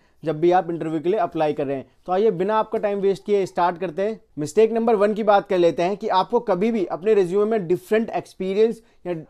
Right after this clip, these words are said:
डिफरेंट स्किल्स को मेंशन नहीं करना चाहिए। कि जैसे कि आप अगर किसी बीपीओ में अप्लाई कर रहे हैं और आप अगर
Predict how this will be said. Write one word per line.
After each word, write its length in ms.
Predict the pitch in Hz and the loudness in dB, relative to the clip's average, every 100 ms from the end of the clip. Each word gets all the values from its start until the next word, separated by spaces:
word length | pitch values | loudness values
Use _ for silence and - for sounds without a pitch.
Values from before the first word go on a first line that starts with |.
| - | -10
डिफरेंट 500 | 147 175 - 233 214 | -2 -2 2 0 0
स्किल्स 360 | 196 - 220 208 | -2 -2 -4 -2
को 100 | 233 | -2
मेंशन 440 | 180 165 - 214 | -2 -4 -2 -4
नहीं 340 | 190 165 170 190 | -2 0 0 0
करना 280 | 180 160 | -2 -2
चाहिए। 420 | 147 139 131 117 - _ _ | -4 -4 -6 -8 -16 _ _
कि 100 | 202 | -8
जैसे 260 | 180 180 202 | -2 0 0
कि 120 | 220 | 0
आप 240 | 175 185 202 | 2 2 2
अगर 180 | 202 | -4
किसी 220 | 196 190 208 | -4 -6 -6
बीपीओ 380 | 160 170 185 | -4 -4 -2
में 120 | 208 196 | -4 -4
अप्लाई 280 | 185 196 | -2 -2
कर 140 | 185 165 | -2 -4
रहे 100 | 190 | -4
हैं 80 | 165 | -4
और 180 | 180 | -2
आप 220 | 185 180 185 | 0 0 -2
अगर 200 | 190 | -4